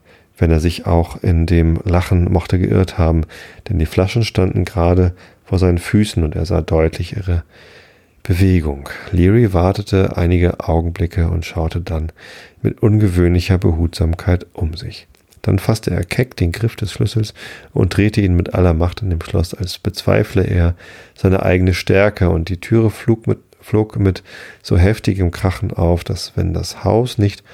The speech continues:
auf einem so mächtigen Felsen gestanden hätte, es in seinen Fundamenten wäre erschüttert worden.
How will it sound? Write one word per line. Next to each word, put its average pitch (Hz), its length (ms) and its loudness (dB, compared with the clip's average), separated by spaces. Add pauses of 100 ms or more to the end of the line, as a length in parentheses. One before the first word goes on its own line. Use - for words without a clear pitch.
(340)
auf - 200 -2
einem 87 200 2
so 90 100 4
mächtigen 87 380 2
Felsen 90 280 0
gestanden 92 440 -2
hätte, 95 320 2
es 90 180 2
in 87 160 2
seinen 78 340 2
Fundamenten 80 760 0 (640)
wäre 76 500 2
erschüttert - 600 0
worden. 76 340 -4